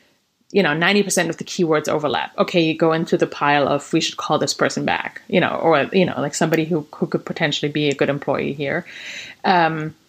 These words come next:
but the systems are getting more sophisticated and some of them are getting more bias prone. So it's actually qu-, quite hard to, um, make a suggestion because every resume screener or every, uh,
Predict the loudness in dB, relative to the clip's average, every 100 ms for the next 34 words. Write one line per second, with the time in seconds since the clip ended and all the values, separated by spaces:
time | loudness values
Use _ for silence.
0 | -14 -10 -2 2 2 2 4 2 4 4
1 | 4 0 0 4 4 2 -2 -4 0 2
2 | 4 2 0 -4 -2 -2 0 -2 0 2
3 | 4 2 0 0 0 0 -4 -8 _ -8
4 | -2 2 2 2 0 2 0 0 -2 0
5 | 0 0 -2 0 2 2 2 0 2 2
6 | 2 -2 -4 -16 -6 -2 0 0 0 2
7 | 2 -2 -2 0 0 0 -2 -12 -20 -20
8 | -20 _ 2 4 2 2 0 2 -2 2
9 | 0 0 -2 -2 -2 -4 -4 -4 -6 -2
10 | 2 2 2 -4 _ _ _ 4 4 4
11 | 2 0 0 0 0 0 2 0 -2 -4
12 | -2 0 -2 -2 -4 -2 -2 -2 -2 0
13 | 0 -2 -4